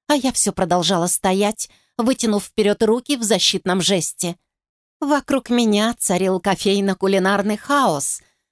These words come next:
дополненный противным ощущением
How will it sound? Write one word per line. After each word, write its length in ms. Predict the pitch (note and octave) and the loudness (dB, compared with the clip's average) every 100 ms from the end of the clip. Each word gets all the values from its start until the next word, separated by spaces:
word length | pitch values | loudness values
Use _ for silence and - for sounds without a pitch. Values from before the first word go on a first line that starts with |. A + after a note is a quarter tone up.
| - | -2
дополненный 760 | C4 B3+ - B3+ A#3+ A#3 A#3 | 0 2 2 2 2 2 0
противным 640 | A3+ A3+ A3 A#3+ G#3+ G#3 G3+ | 0 -2 0 -2 2 2 2
ощущением 1040 | G3 G3+ - - A3 G#3+ G#3+ G3+ G3 F#3+ | 2 0 2 2 2 2 2 2 2 -2